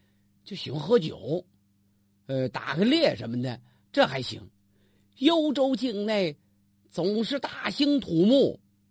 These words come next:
没事儿就征兵，这日子哪年熬到头啊？这王俊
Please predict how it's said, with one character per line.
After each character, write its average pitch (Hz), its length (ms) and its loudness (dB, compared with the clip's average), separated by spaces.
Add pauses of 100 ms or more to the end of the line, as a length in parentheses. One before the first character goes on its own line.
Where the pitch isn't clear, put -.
(400)
没 254 320 4
事 262 120 4
儿 233 140 8
就 208 100 4
征 269 300 4
兵， 254 280 2 (840)
这 240 120 0
日 254 240 2
子 233 120 0
哪 196 180 2
年 202 180 4
熬 233 200 2
到 254 120 6
头 202 300 6
啊？ 262 140 2 (1300)
这 196 160 0
王 214 240 2
俊 233 240 0